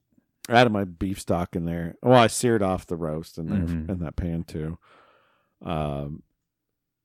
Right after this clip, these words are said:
Speaker 1: pulled that out, then I added my stock in there, kinda got that going, and then I put potato halves, like, sliced them in half. I stuck 'em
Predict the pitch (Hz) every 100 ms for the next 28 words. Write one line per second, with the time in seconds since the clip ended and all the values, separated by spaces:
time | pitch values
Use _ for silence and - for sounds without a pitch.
0 | _ - 101 92 87 82 82 82 - 82
1 | 85 82 80 78 - 73 - 76 73 71
2 | 73 80 _ _ _ _ _ _ - 78
3 | 82 82 76 78 76 78 - _ _ _
4 | _ - 95 87 82 73 101 85 _ _
5 | _ - - 151 147 80 87 80 78 -
6 | - _ - - 76 73 78 78 85 -
7 | - - 113 -